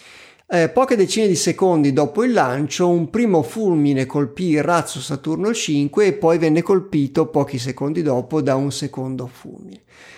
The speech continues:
L'equipaggio, eh, vide nella sezione del pannello di comando della capsula Apollo tutte le spie di, eh, avvertimento ed allarme accendersi quasi come in un albero di Natale.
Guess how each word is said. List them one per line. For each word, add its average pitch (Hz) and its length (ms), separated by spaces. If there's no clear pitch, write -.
L'equipaggio, 190 1120
eh, 151 420
vide 170 540
nella 143 280
sezione 185 380
del 160 140
pannello 156 420
di 139 140
comando 147 640
della 131 180
capsula 151 480
Apollo 151 720
tutte 226 280
le 170 120
spie 185 560
di, 143 400
eh, 139 500
avvertimento 165 1160
ed 139 160
allarme 165 600
accendersi 160 720
quasi 151 440
come 143 440
in 147 220
un 143 160
albero 143 380
di 135 140
Natale. 127 560